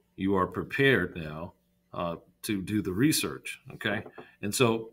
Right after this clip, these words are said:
make sure that you go over to Schoology and open up a set of directions. Let me do that now. In Schoology, you wanna go here to,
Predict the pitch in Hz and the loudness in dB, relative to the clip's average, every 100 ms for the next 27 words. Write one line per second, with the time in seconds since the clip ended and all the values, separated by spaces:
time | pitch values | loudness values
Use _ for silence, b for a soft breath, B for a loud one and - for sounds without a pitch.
0 | _ 135 151 165 - 156 120 - 117 104 | _ -6 -4 0 4 6 4 2 2 4
1 | 107 110 110 107 - 123 113 107 101 95 | 4 4 2 -2 2 2 2 2 0 0
2 | 95 101 101 95 98 - 104 98 90 98 | 0 2 2 2 -2 -2 0 2 2 2
3 | 104 - 110 - 90 90 90 85 82 90 | 2 -2 -10 -8 -6 -4 -4 -4 -4 -6
4 | 95 - _ _ _ _ _ _ _ _ | -8 -12 _ _ _ _ _ _ _ _
5 | _ _ _ _ _ _ _ _ _ _ | _ _ _ _ _ _ _ _ _ _
6 | b b - 156 156 - 135 117 104 101 | b b -8 -2 -2 4 6 6 4 4
7 | 95 101 107 113 98 98 98 98 113 101 | 4 4 4 2 2 2 2 2 2 2
8 | 92 - 98 87 85 82 80 | 2 -2 -2 -2 -2 -6 -8